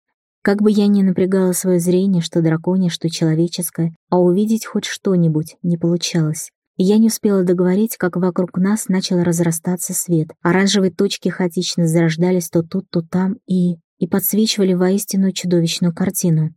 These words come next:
Это была огромная комната, пол которой был расчерчен колдовскими знаками,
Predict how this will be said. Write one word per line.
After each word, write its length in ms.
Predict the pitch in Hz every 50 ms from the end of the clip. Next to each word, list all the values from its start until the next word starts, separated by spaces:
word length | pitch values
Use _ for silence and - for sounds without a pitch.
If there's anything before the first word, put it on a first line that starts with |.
| _ _ _ -
Это 200 | 220 - - 214
была 200 | 214 208 208 208
огромная 420 | 208 208 226 214 208 214 208 214
комната, 520 | 214 - 175 170 160 151 151 147 - 147 143
пол 160 | - 185 185
которой 320 | 175 196 185 - 208 208 202
был 200 | 196 202 202 196
расчерчен 720 | 185 190 185 - - - - 208 202 220 - - 190 180
колдовскими 560 | - 185 180 180 175 170 - - - 170 175
знаками, 560 | 180 180 180 175 165 165 - 160 156 156 160